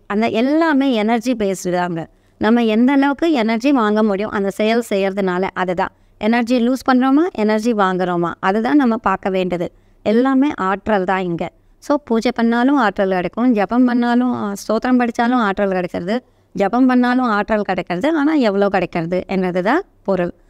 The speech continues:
So, ஓரளவுக்கு கிடைக்கிறது. ஆகாயம். அதுக்கு அடுத்தது தியானம் என்றது என்ன? ஆகாயம், எம்ப்டி ஸ்டேட். தியானம்னா என்ன? No thought state, emptiness. அதுதான் ஆகாயம்.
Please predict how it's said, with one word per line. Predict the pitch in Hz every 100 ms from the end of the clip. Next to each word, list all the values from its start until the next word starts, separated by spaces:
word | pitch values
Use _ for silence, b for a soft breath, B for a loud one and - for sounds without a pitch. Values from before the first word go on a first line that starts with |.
| _
So, | - 330 453
ஓரளவுக்கு | - 220 208 190 180 - - _ -
கிடைக்கிறது. | 208 185 - 165 160 170 _ _ _ -
ஆகாயம். | 208 220 262 233 196 175 170 180 185
அதுக்கு | 180 180 196
அடுத்தது | 185 180 180 202 294
தியானம் | 214 196 208 262 285
என்றது | 233 202 196 196
என்ன? | 196 180 208 330
ஆகாயம், | - 180 185 190 180 180 185
எம்ப்டி | 185 226 240 262
ஸ்டேட். | 240 - 190 - - _ _ -
தியானம்னா | 208 214 247 269 262
என்ன? | 226 233 311 415 _ _ _
No | 208 208 220 254 277 247
thought | 226 202
state, | - - 202 185 175 - _
emptiness. | 202 208 220 - 247 220 190 175 -
அதுதான் | 185 190 208 285 -
ஆகாயம். | 185 185 190 180 175 180 175